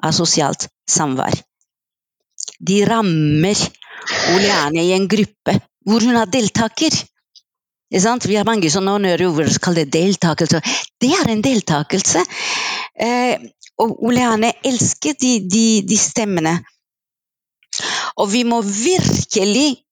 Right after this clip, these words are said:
i dette landet nå tenke oss virkelig godt om før vi sier a priori at Oleane har behov for avskjerming.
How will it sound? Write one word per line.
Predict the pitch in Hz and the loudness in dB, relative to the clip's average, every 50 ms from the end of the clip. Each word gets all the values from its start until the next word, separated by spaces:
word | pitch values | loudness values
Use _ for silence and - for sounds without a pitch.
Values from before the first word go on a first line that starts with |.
| _ _ _ _ _ _ _ - - _ - | _ _ _ _ _ _ _ -20 -12 _ -2
i | 208 220 170 | -2 -2 0
dette | 220 202 190 - - 196 185 | -2 -6 -6 -4 -4 -2 0
landet | 180 165 156 147 156 151 156 151 | 0 0 0 0 0 -2 0 0
nå | 147 139 135 139 135 131 - - _ _ _ _ _ - - - - - - - - _ _ _ _ _ _ _ _ _ - 247 | 0 0 0 0 -2 -4 -6 -10 _ _ _ _ _ -20 -20 -18 -18 -18 -18 -18 -20 _ _ _ _ _ _ _ _ _ -4 -2
tenke | 262 254 233 - 262 233 | -2 -2 -2 0 0 0
oss | 247 233 - - - - - | 2 0 0 -2 -2 -2 -2
virkelig | 240 240 339 330 - - - - 214 202 214 208 | 0 0 0 0 0 -4 -4 -2 0 0 0 0
godt | 180 170 175 175 - - - - - 175 | 0 -2 -2 -2 -4 -8 -8 -4 -2 0
om | 185 185 175 151 - - - - _ - | 2 2 2 0 0 -2 -6 -12 _ -8
før | - - 214 196 190 | -4 0 0 2 2
vi | 175 - | 2 2
sier | 147 143 - - 180 170 165 175 | 2 2 2 2 0 0 2 0
a | 165 - | 0 -2
priori | - 175 185 190 180 165 139 - | -2 0 0 2 2 2 0 0
at | - - - - | -2 -4 -6 -4
Oleane | 170 175 175 170 165 160 143 131 - - _ _ - | -2 0 0 0 0 0 0 -2 -4 -8 _ _ -6
har | 165 160 | -4 -2
behov | 151 156 156 156 156 | -2 -2 -2 -2 -2
for | - 170 151 143 - | -2 0 0 0 0
avskjerming. | - - - - - - - - - - - - | -2 -2 -2 0 0 0 0 0 -2 -2 -2 -4